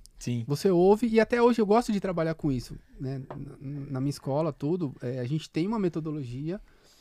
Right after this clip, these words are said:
Speaker 2: mas assim, o que traz, o que faz a pessoa chegar até a escola e f-, e falar, "Quero fazer aula", é porque, meu,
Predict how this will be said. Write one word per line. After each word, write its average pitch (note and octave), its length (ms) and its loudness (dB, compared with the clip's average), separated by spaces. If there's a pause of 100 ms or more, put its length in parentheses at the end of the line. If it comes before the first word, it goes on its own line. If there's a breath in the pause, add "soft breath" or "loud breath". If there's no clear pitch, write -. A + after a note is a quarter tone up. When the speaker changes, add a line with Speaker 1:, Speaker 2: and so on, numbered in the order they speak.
(360 soft breath)
Speaker 2:
mas D#3 320 2
assim, E3+ 460 0
o E3+ 80 -2
que - 140 -12
traz, A3+ 360 0
o G3 80 0
que F#3+ 120 -4
faz A#3 260 -2
a C4 40 -2
pessoa F3 540 0 (500)
chegar D#3+ 420 -2 (400)
até C3+ 200 -4
a - 20 2
escola C#3+ 380 0
e C3 40 -2
f-, - 200 -18 (100)
e A#2+ 440 -8
falar, C3 280 -2
"Quero D#3+ 260 -2
fazer D3 260 -2
aula", D3 360 0 (640 soft breath)
é C#3+ 80 -2
porque, D#3+ 460 -2 (540)
meu, E3 240 0